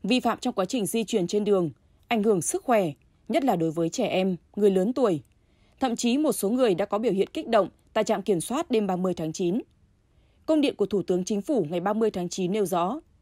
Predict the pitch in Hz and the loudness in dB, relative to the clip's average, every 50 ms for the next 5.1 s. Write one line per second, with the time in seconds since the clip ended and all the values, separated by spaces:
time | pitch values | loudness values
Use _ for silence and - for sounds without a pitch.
0 | _ _ _ _ _ _ _ - 294 320 - - 226 196 196 254 240 247 - - | _ _ _ _ _ _ _ -2 -2 0 2 2 2 2 2 0 -2 -2 -2 -2
1 | - 180 170 170 165 - 233 240 247 233 196 - 233 214 - 214 208 175 196 175 | -2 -2 -2 -2 0 0 2 2 2 0 0 -2 -4 -2 0 0 2 2 2 2
2 | - - _ _ _ _ _ _ - - 208 175 214 214 - 349 370 - 294 220 | 0 -4 _ _ _ _ _ _ 0 0 2 4 4 2 2 0 -2 -2 -2 -2
3 | 175 160 190 180 165 - 180 180 - 277 320 359 - _ _ _ _ - 190 190 | -2 -2 -2 -4 -4 -2 -4 -2 0 0 -2 -2 -2 _ _ _ _ 0 2 2
4 | 180 - 285 - - 202 185 175 196 240 226 170 - 180 170 180 175 170 165 170 | 2 2 0 0 0 0 0 0 0 -2 -4 -4 -2 -4 -4 -2 -2 -4 -4 -4
5 | 247 | -6